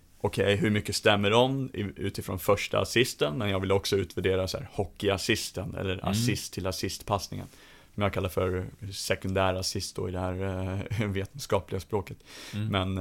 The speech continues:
Speaker 1: eh, så att egentligen primary och secondary assist var det jag försökte kartlägga. Så att då, eh, tog jag datan från, ehm, Champions League-matcher, herrar, slutspel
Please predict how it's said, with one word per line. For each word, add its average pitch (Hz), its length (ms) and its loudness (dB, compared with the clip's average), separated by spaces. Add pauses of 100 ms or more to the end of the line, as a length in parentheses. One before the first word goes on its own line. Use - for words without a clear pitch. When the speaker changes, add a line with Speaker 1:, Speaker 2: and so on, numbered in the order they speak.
(240)
Speaker 1:
eh, 92 60 -4
så 98 120 0
att - 200 -4
egentligen 95 320 -2
primary 101 600 8
och 95 100 0
secondary 95 600 2
assist - 500 -4
var 95 120 -2
det 95 80 2
jag 92 220 2
försökte - 260 -8
kartlägga. 101 640 0
Så 98 120 -6
att - 160 -10 (540)
då, 98 420 6
eh, 95 340 4
tog 98 240 0
jag 101 80 4
datan 101 480 4
från, 104 340 2
ehm, 98 420 0 (720)
Champions 101 440 -2
League-matcher, 107 840 6 (140)
herrar, 104 800 4 (420)
slutspel 101 1040 -2